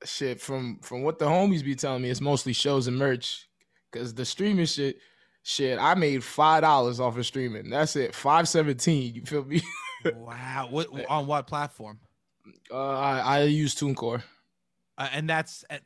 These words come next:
Speaker 2: that's wild. That's
Speaker 1: Yeah.
Speaker 2: absolutely insane because it's just, like, a, a completely different merch, huh? And
Speaker 1: Yeah.
Speaker 2: so you just have to have, like, a clever line that you put on a t-shirt?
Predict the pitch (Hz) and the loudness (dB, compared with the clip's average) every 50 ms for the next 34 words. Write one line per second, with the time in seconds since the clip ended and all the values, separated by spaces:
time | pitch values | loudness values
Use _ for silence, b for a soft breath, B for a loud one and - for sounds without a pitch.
0 | - - - 220 262 285 - - - - - - _ _ _ - - - 143 131 | -20 -18 -14 -14 -14 -14 -14 -16 -16 -16 -16 -18 _ _ _ -18 -14 -10 -6 -4
1 | 156 147 143 123 101 92 - - _ - - _ _ _ _ _ _ _ - - | -2 -2 -2 -4 -6 -10 -14 -20 _ -20 -20 _ _ _ _ _ _ _ -4 -2
2 | 208 233 - 190 208 208 214 233 - - - 233 220 202 185 180 180 175 165 143 | -2 -2 -2 -2 -2 -2 -2 -2 -2 -4 -6 -4 -4 -4 -4 -4 -4 -6 -6 -6
3 | 135 127 - - 151 123 113 107 107 120 131 175 165 208 202 185 196 175 - 226 | -8 -10 -10 -10 -10 -10 -10 -12 -14 -10 -10 -8 -4 -4 -4 -4 -4 -6 -6 -6
4 | 208 - 190 156 147 143 131 - - 127 131 127 - 143 135 - 160 143 123 123 | -4 -2 -2 -2 -2 -4 -6 -8 -12 -14 -14 -12 -12 -12 -10 -8 -10 -10 -10 -8
5 | 120 170 196 - - 107 95 104 123 190 214 147 107 - - 151 165 196 247 - | -6 -6 -6 -6 -8 -12 -14 -6 -2 -2 -2 -2 -4 -6 -8 -4 -4 -4 -4 -6
6 | _ _ _ _ _ _ _ _ _ _ _ _ _ - 123 127 127 - 160 165 | _ _ _ _ _ _ _ _ _ _ _ _ _ -2 -2 0 0 0 -2 -4
7 | 151 143 156 - 165 160 135 - 139 143 135 135 127 117 113 110 - - 131 127 | -4 -6 -8 -8 -8 -8 -8 -6 -8 -6 -6 -6 -6 -8 -10 -10 -8 -8 -6 -6
8 | 123 123 117 117 110 113 120 120 123 117 117 113 - 123 117 113 110 107 113 120 | -6 -6 -6 -8 -8 -8 -8 -8 -10 -10 -12 -12 -12 -10 -10 -10 -10 -12 -12 -12
9 | 120 - - 160 156 - | -12 -10 -8 -8 -8 -10